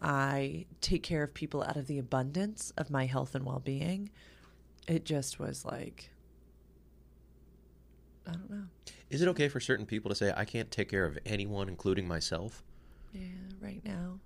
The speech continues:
Speaker 1: Like,
Speaker 2: Yeah,
Speaker 1: I need
Speaker 2: like
Speaker 1: a
Speaker 2: this,
Speaker 1: season of
Speaker 2: at this
Speaker 1: just
Speaker 2: time.
Speaker 1: Yes,
Speaker 2: I
Speaker 1: right.
Speaker 2: can't take care of anyone, including myself, or I can, I'm barely kind of functioning as it is.
Speaker 1: Right. I just think
Speaker 2: And I'm
Speaker 1: back
Speaker 2: not gonna do these things.
Speaker 1: Yeah.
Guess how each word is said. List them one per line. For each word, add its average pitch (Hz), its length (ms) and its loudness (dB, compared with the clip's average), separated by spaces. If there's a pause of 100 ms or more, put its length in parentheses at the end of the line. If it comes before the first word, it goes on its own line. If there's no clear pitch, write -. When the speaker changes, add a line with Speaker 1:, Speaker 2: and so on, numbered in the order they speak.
(140)
Speaker 1:
Like, 92 80 -2
Speaker 2:
Yeah, 104 160 6
Speaker 1:
I - 40 6
need 87 60 2
Speaker 2:
like 90 140 6
Speaker 1:
a - 80 -2
Speaker 2:
this, 110 160 8
Speaker 1:
season 180 280 4
of 165 120 0
Speaker 2:
at 156 160 10
this 143 140 10
Speaker 1:
just - 60 2
Speaker 2:
time. 107 320 6 (320)
Speaker 1:
Yes, 233 520 -6
Speaker 2:
I 98 80 2
Speaker 1:
right. - 100 2
Speaker 2:
can't 110 260 4
take 104 180 4
care 95 140 4
of 80 100 2
anyone, 107 520 2
including 92 360 -2
myself, 98 560 0
or 101 120 2
I 90 60 4
can, 76 220 -8
I'm 78 140 -4 (260)
barely 101 360 8
kind 101 180 0
of 95 60 -2
functioning 95 580 0 (100)
as 85 220 2
it 98 80 0
is. 87 320 0 (280)
Speaker 1:
Right. 233 220 -14 (880)
I 269 80 0
just - 220 -2
think 233 240 -6
Speaker 2:
And 92 40 -2
I'm 85 60 -2
Speaker 1:
back 98 80 0
Speaker 2:
not 87 140 4
gonna 90 140 0
do 85 120 4
these 76 160 0
things. 277 340 -6
Speaker 1:
Yeah. 269 180 -8